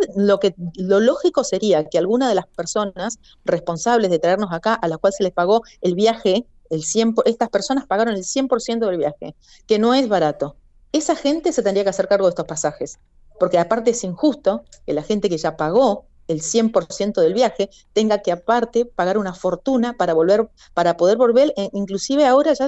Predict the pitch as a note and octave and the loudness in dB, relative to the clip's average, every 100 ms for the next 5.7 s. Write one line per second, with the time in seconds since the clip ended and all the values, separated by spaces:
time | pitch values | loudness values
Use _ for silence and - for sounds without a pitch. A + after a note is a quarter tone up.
0 | C#4 B3 - F#3+ F#3 F#3 C4 B3 G#3+ A3 | -4 -6 -6 -8 -8 -4 -4 0 -2 -2
1 | - F#3+ C#4 B3 D3+ - - - - B3+ | -8 -8 -6 -2 -4 -4 -20 -20 -6 -2
2 | C4 C4+ B3 G#3+ E3 D3 - G#3+ E4 - | -2 -2 -2 0 0 -4 -4 -2 -2 -4
3 | D4 D#4 D#4 F4+ G4 - G#3 G3+ A3 D4 | -4 -2 -2 -6 -8 -12 -4 0 0 0
4 | F#4+ G#4 _ _ G#3+ A3 C#4+ D4 D4 B3+ | -4 -6 _ _ -2 0 0 -2 -2 -2
5 | C4 B3 A3 - D3 C#3+ | 0 2 0 0 -4 -4